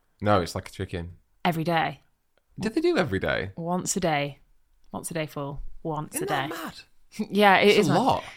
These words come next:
Speaker 2: Do you remember? We, do you remember we watched the whole video? We, we were like, "How is that? How is that a thing?" And then we both lay on the bed and watched that video of
Speaker 1: Yeah, it actually blew my mind.
Speaker 2: Yeah, it, it's,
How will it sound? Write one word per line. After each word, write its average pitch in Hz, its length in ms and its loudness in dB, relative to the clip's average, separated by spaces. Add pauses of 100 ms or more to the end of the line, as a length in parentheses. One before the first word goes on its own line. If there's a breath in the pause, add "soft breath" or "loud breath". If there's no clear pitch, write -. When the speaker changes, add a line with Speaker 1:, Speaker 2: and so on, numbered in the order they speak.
Speaker 2:
Do 294 100 2
you 359 60 10
remember? 262 240 6
We, 190 240 2
do 330 220 0
you 403 40 6
remember 240 220 4
we 175 140 4
watched - 360 2
the 214 100 4
whole 226 180 2
video? 202 440 2
We, 190 180 0
we 226 140 -2
were 233 100 4
like, 208 160 2
"How 311 240 -6
is 302 160 -2
that? 285 180 -2
How 285 180 -2
is 294 80 2
that 269 140 4
a - 20 2
thing?" 262 320 4
And 185 80 2
then 180 80 4
we 180 100 0
both 185 260 4
lay 180 120 6
on 175 80 4
the 175 80 -2
bed 180 200 6
and 165 100 -4
watched - 240 -2
that 147 160 0
video 160 420 0
of 151 220 -8
Speaker 1:
Yeah, 95 440 2
it 113 120 -2
actually 113 340 0
blew 87 200 0
my 82 100 -2
mind. 92 400 0
Speaker 2:
Yeah, 226 160 8
it, - 180 -2
it's, - 240 -2